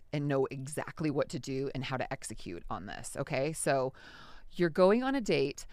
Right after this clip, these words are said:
Um, actually, first, let me say, uh, you mentioned this earlier, but I wanna be really clear that having these conversations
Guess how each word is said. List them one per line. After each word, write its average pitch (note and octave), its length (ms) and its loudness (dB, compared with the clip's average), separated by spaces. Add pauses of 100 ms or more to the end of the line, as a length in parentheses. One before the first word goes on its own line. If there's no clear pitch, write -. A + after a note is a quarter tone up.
(140)
Um, D#3 320 4 (100)
actually, A#3+ 460 -2
first, - 580 0 (200)
let B3+ 100 -6
me G4 80 -6
say, - 360 -4 (220)
uh, A3+ 160 -2
you A3 160 -4
mentioned C#4 280 -2
this A#3+ 120 -4
earlier, G3+ 280 -2
but D#3 100 -4
I D#3 80 2
wanna E3+ 160 -2
be F3 120 -4
really E3+ 180 -2
clear E3 400 -4
that D3 260 0 (340)
having A3 840 -2
these E3+ 240 -4
conversations F#3+ 1000 -4